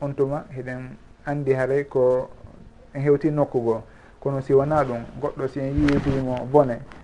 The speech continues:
ma ɗum himo jarribora bakkatu kaarijo, eto ɗen no waajoren on tigi, e, wu-, multiren mo doyi, ndaaren ko honno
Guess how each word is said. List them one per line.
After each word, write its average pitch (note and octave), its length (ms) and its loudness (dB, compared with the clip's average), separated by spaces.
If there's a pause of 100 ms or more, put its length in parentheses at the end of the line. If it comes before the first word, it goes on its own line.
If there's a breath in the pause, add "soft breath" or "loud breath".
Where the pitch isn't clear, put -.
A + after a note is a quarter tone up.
(100)
ma C#3 140 4
ɗum C3+ 160 2
himo C#3 220 0
jarribora C#3+ 540 4
bakkatu C#3 420 -2
kaarijo, C#3 520 -2
eto D3 180 -2
ɗen C#3 280 -4 (280 soft breath)
no B2+ 140 0
waajoren D#3 500 8
on C#3 160 0
tigi, C3+ 320 -2 (540 soft breath)
e, B2 400 0
wu-, D3 260 0 (140)
multiren E3 540 6
mo C3 200 4
doyi, D#3+ 320 6 (540)
ndaaren D#3+ 460 2
ko C#3 160 2
honno D#3 580 0